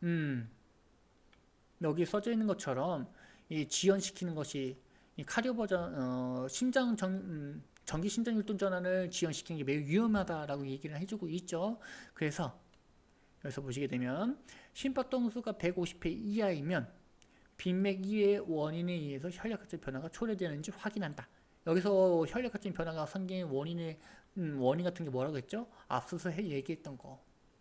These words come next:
심부전, 쇼크, 뭐, 허혈-, 관상동맥 허혈성 임상 증상, 이런 것들이 여기에 속하게 되는 거고, 오십 회 이상이면 이건 빈맥 자-, 빈맥의 문제다라고 보고 있는 거죠.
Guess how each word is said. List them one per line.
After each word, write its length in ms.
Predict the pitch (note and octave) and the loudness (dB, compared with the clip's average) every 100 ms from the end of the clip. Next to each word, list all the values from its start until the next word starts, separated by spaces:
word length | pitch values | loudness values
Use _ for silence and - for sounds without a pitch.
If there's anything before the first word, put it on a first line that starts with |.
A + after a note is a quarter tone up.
| _ _ _ _ _ _ _ - - - | _ _ _ _ _ _ _ -20 -20 -10
심부전, 720 | - A#3+ G#3 F#3 D#3 D3 B2 - - - _ - - | -2 2 2 2 0 -2 -4 -10 -20 -20 _ -20 -2
쇼크, 720 | G#3 F#3 - - F3 C3+ - - - - _ - - | 2 2 0 0 0 0 -8 -20 -20 -20 _ -20 -6
뭐, 160 | C3 | -4
허혈-, 640 | A#2+ - - A3 G#3+ G3 G#3+ | -4 -8 -2 0 2 -2 -4
관상동맥 640 | D3+ D3 F3 E3 D#3 - | -4 -2 -2 -2 -4 -4
허혈성 520 | G#3+ G3 - G3+ F#3+ | -2 -2 -2 -2 0
임상 300 | D3+ C#3 D#3 | -4 -4 -4
증상, 340 | D3+ C#3 C#3+ - - - - | -4 -2 -2 -2 -14 -20 -6
이런 180 | D3 D#3 | -2 0
것들이 280 | D3+ D#3+ E3 | -2 -2 0
여기에 240 | B2+ E3 | 0 -2
속하게 640 | - - - G3 G#3+ G#3+ G#3+ - - - | -8 -12 -10 -6 -4 -6 -8 -16 -20 -10
되는 260 | - E3 F3 | -2 -2 0
거고, 460 | C3+ E3 C#3+ - - - - | 0 0 0 -4 -18 -20 -4
오십 320 | D3 D3 - | -2 -2 -2
회 60 | F#3 | -2
이상이면 440 | D3+ D3+ D3+ D#3+ | 0 -2 -2 -2
이건 260 | F3 D#3 E3+ | -2 -2 -4
빈맥 480 | - D#3 D#3 G3 G3+ | -2 0 2 2 0
자-, 160 | - C3 - - | 0 -2 -2 -2
빈맥의 400 | F3+ G3+ A3+ G3+ | 4 4 4 2
문제다라고 1200 | D#3 D3+ C#3+ B2 - - - C3 C#3+ A3+ B3+ - _ | 0 0 -2 -4 -8 -20 -12 -8 -4 -4 -4 -10 _
보고 340 | - C3+ E3+ | -2 0 0
있는 180 | F#3 G#3 | 0 -2
거죠. 240 | C3 - | -6 -12